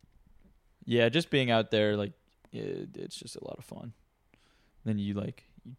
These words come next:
turn at the ninth hole and you get some food or whatever. You get some food and drinks.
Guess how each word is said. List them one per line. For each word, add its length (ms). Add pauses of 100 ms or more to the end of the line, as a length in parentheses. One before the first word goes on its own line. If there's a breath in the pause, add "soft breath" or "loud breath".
turn 400
at 160
the 100
ninth 380
hole 360
and 120
you 60
get 180
some 140
food 560
or 80
whatever. 200
You 80
get 180
some 120
food 220
and 80
drinks. 500